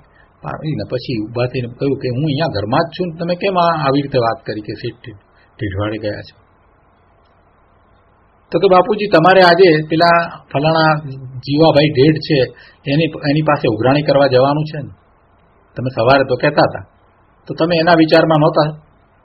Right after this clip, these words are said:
તમે એના વિચારમાં નહોતા, ભલે સામાયિકમાં બેઠા હતા પણ સાચું બોલજો, એના વિચારમાં નહોતા. અને શેઠની આંખો ખુલી ગઈ, વાત તો સાચી છે.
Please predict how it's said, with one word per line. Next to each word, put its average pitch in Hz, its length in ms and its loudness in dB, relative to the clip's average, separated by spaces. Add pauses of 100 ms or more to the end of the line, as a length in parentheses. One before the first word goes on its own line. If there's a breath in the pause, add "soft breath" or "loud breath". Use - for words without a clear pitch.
(1400)
તમે 135 180 -2
એના 139 220 2
વિચારમાં 135 460 0
નહોતા, 131 220 -2
ભલે 175 180 0
સામાયિકમાં 143 540 -2
બેઠા 123 220 -2
હતા 135 200 -2
પણ 135 60 -6
સાચું 131 380 -6
બોલજો, 110 260 -8
એના 120 200 -6
વિચારમાં 127 420 -6
નહોતા. 120 260 -10 (2250)
અને 127 320 -8
શેઠની - 560 -8
આંખો 113 260 -6
ખુલી 127 240 -6
ગઈ, 98 140 -10
વાત 104 240 -8
તો 131 60 -8
સાચી 135 340 -8
છે. 135 160 -12